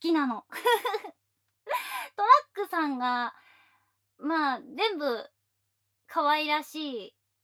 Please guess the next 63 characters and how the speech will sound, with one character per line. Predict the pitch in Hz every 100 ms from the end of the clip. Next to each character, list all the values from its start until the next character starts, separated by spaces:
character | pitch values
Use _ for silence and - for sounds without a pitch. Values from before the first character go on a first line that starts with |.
| _ _ _ _ _ _
こ | 233 220 214
う、 | 226
は-、 | 233 214 -
可 | 240
愛 | 220 302
ら | 415
し | 480
い | 359
っ |
て | 277
い |
う |
か、 | 262
な | 247 240
ん |
だ、 | 208
い | 226
や | 254
ら | 262 285
し | 285 262
い、 |
可 | - 247
愛 | 240 240
ら | 269
し | - 285 247
い | - - - - -
愛 | - 233
車 | 226
ち | 208 208
ゃ |
ん | 202
な | 202
ん |
で | 202
す | 220
け | -
ど | 220
も、 | 220 247 247 202 _ _ _ _ _ _ _ _
ト | -
ラ | 508
ッ | 640 _ _ 415
ク |
さ | - 349
ん | 330 311 302
の | 311 302 302 294 294 285
彼 | - 392
女 | 339 311 285
が | 254
す | - 330
ご | 392
く | 587 - 427 359 302 226 -
好 | _ - -
き | - 294
で、 | 262
<laughs> | 262 226 185 - _ _ _ _ _ _ _ _ _
ト | -
ラ |
ッ | 440 403 403 403 370 807 807 - 554 523 605
ク | 494
さ | 480 392
ん |
だ | -
け | 359